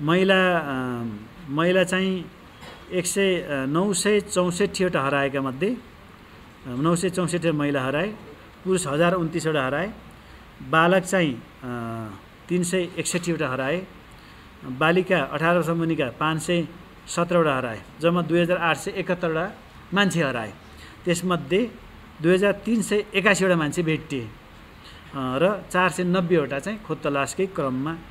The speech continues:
छन्। अ, यो, अ, अवस्था छ। अ, त्यस्तै मोबाइल खोज तलासतर्फ पनि, हामीले मोबाइलको पनि खोज तलास, धेरै मान्छेलाई थाहा पनि छैन। मोबाइल खोज तलास भयो भने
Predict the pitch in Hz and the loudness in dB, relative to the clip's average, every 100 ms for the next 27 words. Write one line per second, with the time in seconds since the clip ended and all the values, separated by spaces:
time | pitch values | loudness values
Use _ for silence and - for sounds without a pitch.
0 | - 139 110 - - - - - - - | -10 -6 -6 -10 -20 -20 -20 -20 -20 -16
1 | 131 123 131 143 139 143 135 131 139 139 | -10 -6 -2 -2 -2 -6 -6 -4 -2 -2
2 | 123 117 175 233 - - - - - - | -4 -6 -6 -8 -14 -20 -20 -20 -20 -14
3 | 143 139 135 175 170 247 226 165 139 131 | -8 -6 -4 -4 -2 0 0 -2 -4 0
4 | 175 226 226 165 175 160 139 - 135 120 | 4 6 4 2 -2 -2 -2 -4 -8 -8
5 | 113 120 139 151 165 170 165 170 165 151 | -8 -6 -4 -2 2 2 2 0 -2 -4
6 | 151 165 143 151 175 170 170 165 160 143 | -4 -4 -2 0 0 0 -2 -2 -4 -4
7 | 147 160 143 151 214 175 165 151 147 165 | -4 -4 -4 -4 -2 0 0 -2 -6 -4
8 | 151 135 143 160 208 | -4 -2 -2 -2 -4